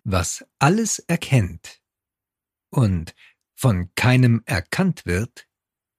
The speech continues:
ist das Subjekt. Es ist sonach der Träger der Welt, die durchgängige,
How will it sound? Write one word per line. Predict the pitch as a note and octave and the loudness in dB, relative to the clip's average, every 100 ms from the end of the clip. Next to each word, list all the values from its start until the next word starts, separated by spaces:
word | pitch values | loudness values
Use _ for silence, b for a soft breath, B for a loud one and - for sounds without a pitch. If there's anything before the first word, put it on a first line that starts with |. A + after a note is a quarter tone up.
| _ _ _ _ | _ _ _ _
ist | B2 - - _ | -4 -4 -10 _
das | B2+ A#2 | -2 0
Subjekt. | - D3+ A2+ A#2 - - - - _ _ _ _ _ _ _ _ _ _ _ _ _ _ _ _ | 0 -2 -2 -8 -10 -18 -20 -20 _ _ _ _ _ _ _ _ _ _ _ _ _ _ _ _
Es | A3 - | -2 0
ist | G3+ - | -2 4
sonach | E3 F3+ F#3+ F#3+ | 4 6 6 4
der | F3 E3 | 0 -4
Träger | - A2 G#2+ A2+ | -4 -2 0 0
der | B2 C3 | 0 0
Welt, | E3+ G2+ - - _ _ _ _ _ _ _ _ | -2 -6 -10 -20 _ _ _ _ _ _ _ _
die | G#2+ F2+ | -2 4
durchgängige, | D3 G#3 - E3+ D#3+ D3+ D3 C#3 | 4 4 2 4 4 4 4 2